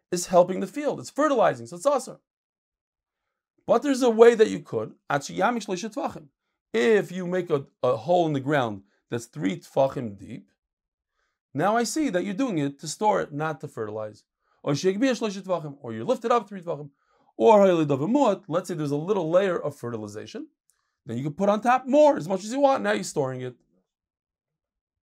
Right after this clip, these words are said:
Uh, here comes Rabbi Elazar ben Azariah from our Mishnah. Rabbi Elazar ben Azariah Oiser. What does he say? Achiyamik shloisha. On Shemitah, you should take a shovel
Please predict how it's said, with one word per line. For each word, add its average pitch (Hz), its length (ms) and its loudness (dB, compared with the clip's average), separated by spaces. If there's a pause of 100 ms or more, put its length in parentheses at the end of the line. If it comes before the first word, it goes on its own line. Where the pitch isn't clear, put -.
(1000)
Uh, 147 260 -2 (2500)
here 240 220 0
comes 226 220 0
Rabbi 190 120 0
Elazar 180 200 0
ben 165 100 -6
Azariah 151 260 0
from 135 160 -8
our 113 140 -8
Mishnah. 110 280 -20 (440)
Rabbi 131 160 -4
Elazar 226 180 4
ben 240 100 2
Azariah 233 280 4
Oiser. 226 440 0 (840)
What 143 140 -2
does 165 100 -4
he 160 80 -8
say? 143 320 -12 (760)
Achiyamik 190 800 0
shloisha. 208 560 -6
On 175 180 -2
Shemitah, 262 460 -4
you 123 60 -2
should 123 160 -14
take 214 160 -4
a 247 60 -8
shovel 190 480 0